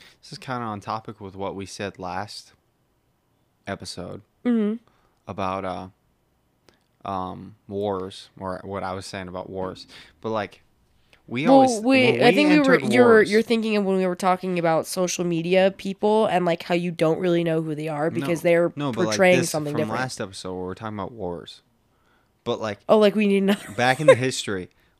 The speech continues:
Speaker 1: when we went to war, we were like, "We're the good guys fighting the bad guys."
Speaker 2: Yeah.
Speaker 1: But in
Speaker 2: But
Speaker 1: their
Speaker 2: you could be
Speaker 1: pers-,
Speaker 2: a bad guy.
Speaker 1: in their perspective, you are the bad guy.
Speaker 2: And there were times where the U S was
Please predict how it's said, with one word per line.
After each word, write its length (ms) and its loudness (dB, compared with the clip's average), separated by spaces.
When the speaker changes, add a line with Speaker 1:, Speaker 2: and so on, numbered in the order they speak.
Speaker 1:
when 260 -4
we 100 -4
went 180 -4
to 80 -6
war, 280 -2
we 120 -6
were 100 -4
like, 300 -8
"We're 280 -4
the 120 -10
good 260 -8
guys 460 -6
fighting 480 -8
the 80 -12
bad 260 -4
guys." 400 -16
Speaker 2:
Yeah. 380 4
Speaker 1:
But 240 -8
in 180 -12
Speaker 2:
But 100 4
Speaker 1:
their 80 4
Speaker 2:
you 100 4
could 120 2
be 100 2
Speaker 1:
pers-, 40 8
Speaker 2:
a 40 4
bad 260 6
guy. 320 -4
Speaker 1:
in 100 -8
their 180 -6
perspective, 540 -12
you 160 -10
are 220 -6
the 100 -6
bad 240 -18
guy. 220 -20
Speaker 2:
And 120 6
there 160 12
were 220 8
times 400 2
where 240 4
the 140 -4
U 160 2
S 140 -2
was 120 -6